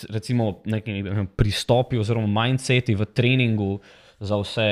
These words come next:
Po moje, da bi bilo za powerlifting to ful težko, plus, a ne, da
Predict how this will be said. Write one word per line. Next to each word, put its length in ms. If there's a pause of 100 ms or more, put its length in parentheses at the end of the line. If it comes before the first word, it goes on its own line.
(1000)
Po 140
moje, 220
da 80
bi 60
bilo 180
za 140
powerlifting 500
to 100
ful 200
težko, 320
plus, 460
a 140
ne, 180 (880)
da 420